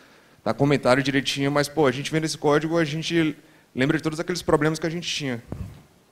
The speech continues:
Que é, pô, conteúdo e layout tá tudo misturado ali, cara. Pra você manter esse código, é um saco. O render não é incremental. O que significa isso?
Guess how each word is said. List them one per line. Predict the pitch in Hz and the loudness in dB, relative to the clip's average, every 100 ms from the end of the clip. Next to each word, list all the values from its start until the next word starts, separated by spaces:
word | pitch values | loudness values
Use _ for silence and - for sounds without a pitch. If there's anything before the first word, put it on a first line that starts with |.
| _ _ _ _ _ _ - _ _ _ | _ _ _ _ _ _ -20 _ _ _
Que | 131 | -4
é, | |
pô, | 120 135 107 | 0 0 0
conteúdo | 90 135 127 147 139 160 | 0 -4 0 0 2 2
e | |
layout | 147 135 147 | 2 2 0
tá | 131 | -4
tudo | 123 - 180 | -4 -2 -2
misturado | 156 - 127 120 | -2 -2 2 2
ali, | 110 110 | 2 0
cara. | 107 101 | -2 -6
Pra | - 123 | -2 -4
você | 120 - | -2 -2
manter | 143 147 143 | 0 0 -2
esse | 139 | -2
código, | 123 127 135 139 139 - - - | 4 4 4 -2 -6 -16 -20 -10
é | 120 | -4
um | |
saco. | 120 - 120 107 - - - _ _ - - - - | -4 2 2 2 -8 -20 -20 _ _ -20 -20 -20 -10
O | |
render | 127 165 175 170 | -4 0 4 6
não | 175 | 6
é | 185 | 4
incremental. | 185 175 180 117 107 | 2 0 2 2 2
O | 107 | 0
que | |
significa | - 160 165 165 160 | -6 -4 -4 -4 -2
isso? | 143 113 - - | 0 -2 -8 -16